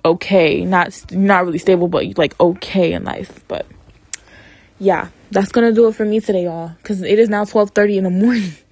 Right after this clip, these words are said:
<laughs> And guess what I got tomorrow? Uh, today, actually,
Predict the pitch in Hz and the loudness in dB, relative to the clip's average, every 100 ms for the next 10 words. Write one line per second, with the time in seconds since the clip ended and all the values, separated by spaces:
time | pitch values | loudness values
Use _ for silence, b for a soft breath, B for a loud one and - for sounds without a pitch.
0 | - - - - - 214 208 214 214 208 | -20 -18 -18 -20 -6 0 0 2 0 0
1 | 190 - 180 160 151 151 - _ _ - | -2 -4 -4 -2 -4 -8 -16 _ _ 0
2 | 202 - 185 156 156 - - 185 170 175 | 2 2 0 0 -6 -6 0 0 0 -4
3 | 160 | -6